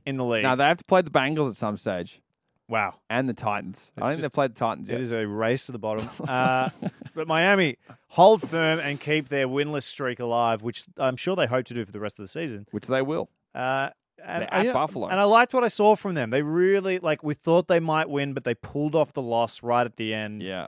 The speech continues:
Speaker 1: And that's what you wanna see
Speaker 2: Yeah.
Speaker 1: from a tanking team.
Speaker 2: They've got some really nice games to,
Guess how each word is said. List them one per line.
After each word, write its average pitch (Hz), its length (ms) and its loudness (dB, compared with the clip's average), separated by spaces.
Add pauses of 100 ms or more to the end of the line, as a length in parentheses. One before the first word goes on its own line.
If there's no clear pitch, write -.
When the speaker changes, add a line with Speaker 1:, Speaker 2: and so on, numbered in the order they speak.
(320)
Speaker 1:
And 127 200 -2
that's 143 200 -2
what 170 60 -4
you 143 60 -4
wanna 139 120 -6
see 131 140 -6
Speaker 2:
Yeah. 87 80 -4
Speaker 1:
from - 80 -8
a - 20 -8
tanking 123 360 -8
team. 143 280 -6
Speaker 2:
They've 117 160 0
got 123 180 2
some 107 220 -8
really 104 300 0
nice 98 240 -6
games 95 340 -10
to, - 180 -12